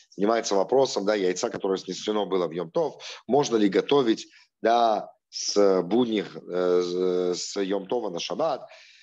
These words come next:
Так есть такой универсальный закон. Оказывается, в йом тов можно делать только те виды работы,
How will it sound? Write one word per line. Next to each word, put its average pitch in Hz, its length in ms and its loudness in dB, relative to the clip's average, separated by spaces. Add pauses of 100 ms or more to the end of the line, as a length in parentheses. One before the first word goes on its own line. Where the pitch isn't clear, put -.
(160)
Так - 220 -6
есть 151 260 4
такой 165 300 4
универсальный 120 760 2
закон. 98 420 0
Оказывается, 127 600 -2
в - 20 -8
йом 95 220 -4
тов 143 320 -2 (420)
можно 120 260 2
делать 123 280 4
только 120 260 2
те 139 200 0
виды 123 220 0
работы, 127 600 0